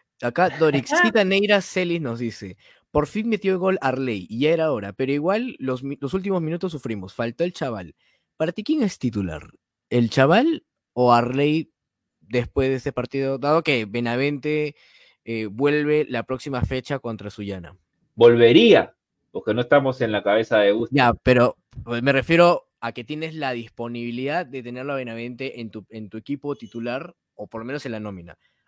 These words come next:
Speaker 1: ¿A quién
Speaker 2: Lo que
Speaker 1: pones
Speaker 2: pasa
Speaker 1: tú?
Speaker 2: que, lo que pasa que hay diferencia, al menos desde mi punto de vista. Yo lo veo a, al chaval, o donde le ha ido mejor en esta última parte en Alianza, es más acompañando, sí,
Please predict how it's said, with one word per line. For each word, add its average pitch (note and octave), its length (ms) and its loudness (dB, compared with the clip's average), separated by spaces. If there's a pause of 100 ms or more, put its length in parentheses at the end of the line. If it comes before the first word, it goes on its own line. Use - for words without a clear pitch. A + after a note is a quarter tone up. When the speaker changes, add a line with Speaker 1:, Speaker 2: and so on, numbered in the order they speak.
Speaker 1:
¿A A#2+ 100 -4
quién D3 200 4
Speaker 2:
Lo D3 40 4
que D#3+ 100 6
Speaker 1:
pones G#3 200 4
Speaker 2:
pasa - 120 4
Speaker 1:
tú? G#3 60 -8
Speaker 2:
que, F#3 240 4 (240)
lo D3+ 140 6
que D#3+ 100 4
pasa G#3 260 2
que G3+ 80 2
hay G#3 80 4
diferencia, D#3+ 680 4
al B2 180 6
menos E3 240 4
desde B2 200 0
mi A2 120 -4
punto C3 300 -2
de A2 80 4
vista. F#2 400 -4 (320)
Yo D3 200 4
lo G#3+ 120 4
veo F#3+ 220 8
a, D#3+ 120 10
al A#2 300 4
chaval, A#2 520 4 (1080)
o B2 240 8
donde A#2 360 6
le B2+ 160 6
ha D3 80 6
ido D#3+ 200 8
mejor A#2+ 360 2
en B2 80 0
esta A#2+ 200 -4
última A2+ 400 -2
parte A2 260 2
en G#2+ 80 -6
Alianza, A2 560 -2 (460)
es E3 300 4
más E3+ 420 2 (300)
acompañando, D3 800 4
sí, F3 500 -4